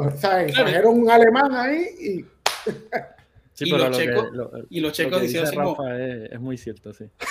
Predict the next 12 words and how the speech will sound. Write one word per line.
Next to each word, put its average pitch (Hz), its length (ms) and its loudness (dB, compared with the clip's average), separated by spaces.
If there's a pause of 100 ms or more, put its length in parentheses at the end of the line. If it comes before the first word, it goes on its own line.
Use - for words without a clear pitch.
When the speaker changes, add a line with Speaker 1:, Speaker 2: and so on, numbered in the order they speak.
(300)
Speaker 2:
¿Cómo, 165 280 -8
Speaker 1:
Y 220 100 -2
Speaker 3:
Lo 127 180 2
de, 117 80 0
Speaker 2:
cómo, 135 160 -4
Speaker 3:
lo, - 40 -4
Speaker 2:
cómo? 175 220 -6
Speaker 3:
lo 131 160 0
de 131 100 2
las 127 120 -2
conversaciones. 131 720 -8
Speaker 2:
<laughs> 214 80 -4